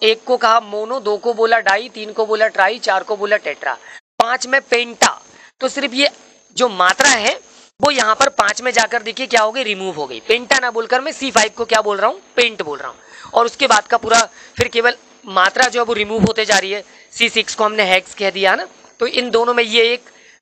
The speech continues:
आ, थोड़ा सा similarities है और उनमें एक dissimilarities भी है जिसको आप समझ पाओगे। अब बच्चों important है कि ये मैंने आपको सबसे पहले क्यों बताया। बच्चों ये इसलिए महत्वपूर्ण है,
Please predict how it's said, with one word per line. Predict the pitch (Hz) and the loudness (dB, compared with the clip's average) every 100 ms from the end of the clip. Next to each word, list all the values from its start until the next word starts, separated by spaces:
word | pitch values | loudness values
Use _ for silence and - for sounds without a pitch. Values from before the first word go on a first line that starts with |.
| 180 | 0
आ, | 175 | 0
थोड़ा | 170 185 190 | 2 0 2
सा | 196 196 - - | 2 0 -2 -6
similarities | 180 170 175 175 220 214 | -4 0 0 0 -4 0
है | |
और | 226 208 | 0 -2
उनमें | - 175 170 180 | -8 -10 -2 -2
एक | 190 - | -2 -2
dissimilarities | 180 - 165 170 170 226 190 | -2 0 0 2 0 -2 -6
भी | 185 | -6
है | 185 | -6
जिसको | 160 - 139 | -6 -8 0
आप | - - _ _ _ - | 0 0 _ _ _ -8
समझ | 143 151 | -4 -4
पाओगे। | - 147 139 147 - - - - | 0 -2 -2 -12 -18 -18 -14 -2
अब | 226 | 0
बच्चों | 240 269 269 233 | 0 -2 -2 -2
important | 202 - 240 226 294 220 | -4 0 0 2 -2 -4
है | 202 - _ _ _ | -8 -10 _ _ _
कि | 254 | -2
ये | 233 277 294 294 226 | 2 2 2 -2 -2
मैंने | 226 254 | 0 4
आपको | 240 233 254 | 2 2 -2
सबसे | 208 - | -2 -2
पहले | 233 214 240 | -2 0 0
क्यों | - 202 | -2 -2
बताया। | 143 123 98 90 - - - _ | -2 -2 -4 -6 -12 -20 -20 _
बच्चों | 233 - 269 | 0 0 -2
ये | 262 | -2
इसलिए | 254 226 262 269 | -4 -4 -4 0
महत्वपूर्ण | 208 - 226 247 233 | 0 -2 -8 -4 -2
है, | 214 247 | -2 -6